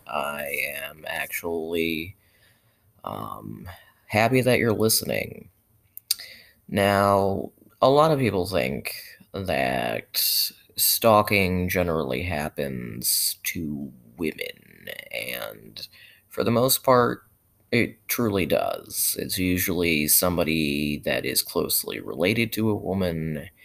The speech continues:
and or somebody whom she has dated or has had some sort of intimate connection with, or maybe not at all.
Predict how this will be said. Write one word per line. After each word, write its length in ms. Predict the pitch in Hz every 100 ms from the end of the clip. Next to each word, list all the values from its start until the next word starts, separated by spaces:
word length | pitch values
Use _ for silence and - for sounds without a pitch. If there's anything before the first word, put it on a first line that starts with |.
| - - _
and 320 | - 67 69 -
or 160 | -
somebody 720 | - - 71 64 76 69 67
whom 460 | 65 - 92 85 80
she 240 | - 69
has 200 | - 65
dated 880 | - - 95 98 92 85 82 67 - - _ _ _ _ _
or 840 | - 85 76 71 65 60 64 55 58
has 280 | 110 87 -
had 240 | 87 67
some 300 | - 90 82
sort 300 | - 92 90
of 220 | 87 65 -
intimate 500 | 87 85 - 78 60
connection 640 | - 76 80 101 - 101 98
with, 500 | 98 95 92 - - - - _ _ _ -
or 220 | 131 135
maybe 320 | 131 127 127
not 220 | 131 127
at 80 | 127
all. 420 | 123 65 - -